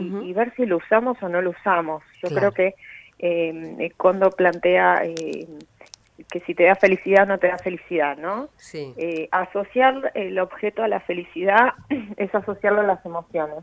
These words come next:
Speaker 1: Ujú.
Speaker 2: Y las emociones fluctúan, no son siempre iguales. Entonces, imagínate si yo voy a la casa de una clienta y le agarro en un día que todo le causa felicidad o, o todo
Speaker 1: Claro.
Speaker 2: l-, lo quiere tirar,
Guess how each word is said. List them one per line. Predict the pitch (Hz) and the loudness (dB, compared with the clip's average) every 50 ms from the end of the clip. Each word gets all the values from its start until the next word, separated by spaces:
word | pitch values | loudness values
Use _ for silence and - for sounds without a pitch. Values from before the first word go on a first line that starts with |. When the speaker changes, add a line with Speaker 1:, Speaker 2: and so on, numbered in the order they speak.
| _ _ - | _ _ -16
Speaker 1:
Ujú. | 170 170 156 175 190 196 254 330 | -16 -14 -10 -10 -10 -10 -8 -2
Speaker 2:
Y | 349 | 2
las | 196 196 190 190 - | 4 4 4 2 -2
emociones | 196 190 196 196 190 - 214 202 208 208 - | -8 -6 -6 -10 -8 -6 -6 -6 -6 -6 -8
fluctúan, | - 180 175 - - 190 175 170 165 165 160 | -8 -10 -10 -8 -6 -4 -2 -2 -2 -4 -6
no | 165 170 - - | -10 -10 -10 -8
son | 180 170 170 165 | -8 -8 -8 -6
siempre | - 170 165 165 - 170 | -8 -8 -8 -6 -8 -6
iguales. | 165 170 170 160 156 156 160 160 - - | -2 2 4 4 4 4 2 -2 -4 -6
Entonces, | 175 - 185 180 - 196 - - | -4 -4 -2 -2 -2 -6 -6 -2
imagínate | 185 175 175 - 196 190 208 208 226 214 | -2 -2 -2 -2 0 0 2 2 0 -4
si | - - 185 | -6 -4 -2
yo | 180 | 2
voy | 185 190 196 190 | 4 4 6 6
a | 185 | 6
la | 180 175 | 6 4
casa | - 190 185 - 208 | 4 2 -2 -2 -8
de | 196 | -6
una | 196 190 185 | -6 -6 -6
clienta | - 190 180 185 202 226 247 247 - 311 330 - - - - - - _ _ - | -6 -4 0 2 2 2 2 2 2 2 2 2 -4 -20 -20 -20 -20 _ _ -8
y | - 196 | -4 2
le | 202 196 | 4 4
agarro | 196 196 208 220 226 220 240 240 233 226 - | 6 6 6 4 4 2 0 0 -2 -2 -4
en | 214 214 202 | -4 -4 -4
un | 214 214 208 | -6 -8 -6
día | 208 247 240 285 240 | -4 -2 0 0 0
que | - 208 190 | -2 -6 -6
todo | _ - 277 277 277 277 277 | _ 2 2 4 4 4 4
le | 247 233 | 2 2
causa | - 214 214 247 247 - 247 | 2 2 2 2 0 -4 -8
felicidad | - 214 202 208 202 _ - 208 226 220 240 262 - - | -8 -8 -10 -10 -10 _ -10 -6 -4 -2 -2 -2 -2 -2
o, | 160 165 165 - - | -4 -6 -6 -6 -6
o | 165 165 | -8 -8
todo | 165 _ - 220 226 | -8 _ -4 -2 0
Speaker 1:
Claro. | 226 240 240 240 226 - - | 2 2 2 2 0 -2 -8
Speaker 2:
l-, | - 180 170 165 - - - - 160 170 160 156 - | -12 -14 -18 -18 -20 -20 -20 -14 -12 -12 -12 -12 -8
lo | - 180 180 180 | -2 -2 -2 0
quiere | - 226 214 233 226 | 2 2 2 2 2
tirar, | - 226 226 233 240 254 277 330 320 | 4 6 8 8 10 8 8 6 2